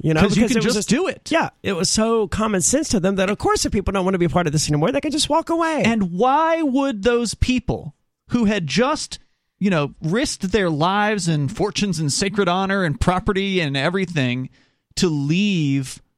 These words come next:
Speaker 2: this violent relationship with the king in the U K, why would they join a union they could never say goodbye to? Like, you would think that would be an obvious consideration of theirs. It's like, "Is there a way out of this?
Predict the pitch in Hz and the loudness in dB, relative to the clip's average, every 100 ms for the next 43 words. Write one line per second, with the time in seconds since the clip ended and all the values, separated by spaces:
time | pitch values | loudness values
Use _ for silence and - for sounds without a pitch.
0 | _ _ 143 165 156 - - 120 135 160 | _ _ -4 -2 -2 -6 -6 0 2 2
1 | 185 170 160 - - 143 135 165 175 175 | 2 0 -2 -8 -4 0 0 0 0 -2
2 | 143 139 123 - 131 127 113 131 - 214 | 0 0 0 0 0 0 0 -4 0 0
3 | 165 110 110 139 _ _ - 135 127 131 | 0 0 -4 -6 _ _ -2 0 2 0
4 | 127 196 160 127 - - - 156 294 349 | 0 0 0 -4 -10 -12 0 2 4 2
5 | 320 320 208 220 330 294 247 233 - _ | 0 0 0 0 0 0 -2 -6 -12 _
6 | _ _ - 233 220 311 359 277 262 277 | _ _ -4 -2 0 -2 0 0 0 0
7 | 285 247 277 330 - - 285 247 320 339 | -2 0 0 0 -2 0 -2 0 0 0
8 | 392 392 - 196 151 190 220 277 254 330 | 0 0 0 0 2 0 0 0 0 -2
9 | 320 247 247 226 196 233 233 226 - - | -2 0 0 -2 -4 -2 -2 -2 -6 -14
10 | - - 175 - 190 226 233 208 185 - | -20 -6 -4 0 0 0 0 0 -2 -6
11 | - - 190 180 262 233 202 311 - 180 | -12 -2 0 2 2 2 2 0 0 -2
12 | 123 127 120 120 143 131 185 131 147 131 | 0 0 0 0 -2 0 -2 0 0 0
13 | 135 156 185 214 302 349 - | 0 2 0 -2 -4 -6 -8